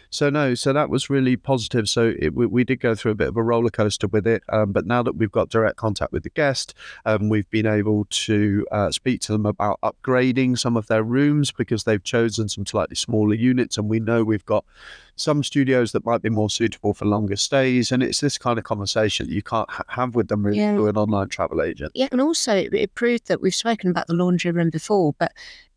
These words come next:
Speaker 2: you know, one of their questions was, "Is there laundry facilities on site or do we have to outsource?"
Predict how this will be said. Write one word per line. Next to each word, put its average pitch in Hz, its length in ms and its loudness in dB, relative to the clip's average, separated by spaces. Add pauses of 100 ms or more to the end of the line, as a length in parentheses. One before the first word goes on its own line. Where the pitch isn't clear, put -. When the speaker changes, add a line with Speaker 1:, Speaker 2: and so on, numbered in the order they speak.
(280)
Speaker 2:
you 208 120 0
know, 180 80 2
one 190 220 0
of 185 100 -2
their 175 120 2
questions 165 680 0
was, 165 320 0
"Is 180 240 0
there 175 120 2
laundry 170 380 2
facilities - 560 -2
on 160 140 0
site 160 320 -2
or 160 80 0
do 170 180 0
we 160 100 2
have 160 200 -2
to 160 100 -4
outsource?" 160 640 0